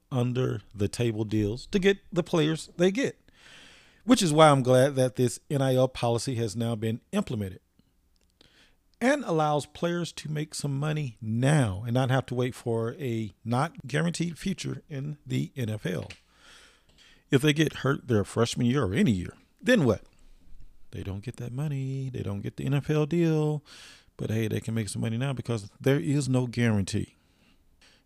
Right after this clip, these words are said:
A lot of these kids that are playing for these big schools, they come from some very poor environments, and they need to provide for their families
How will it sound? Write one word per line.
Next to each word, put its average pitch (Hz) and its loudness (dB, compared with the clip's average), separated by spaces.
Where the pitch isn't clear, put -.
A 98 -2
lot 104 2
of 107 0
these 110 0
kids 110 2
that 101 2
are 92 0
playing 107 2
for 107 -2
these 104 -2
big 117 -2
schools, 127 -2
they 113 -2
come 113 -4
from 107 -8
some 107 -6
very 113 -2
poor 120 -4
environments, 117 -4
and 110 -6
they 147 -2
need 135 -4
to 107 -8
provide 113 -4
for 101 -8
their 104 -4
families 113 -2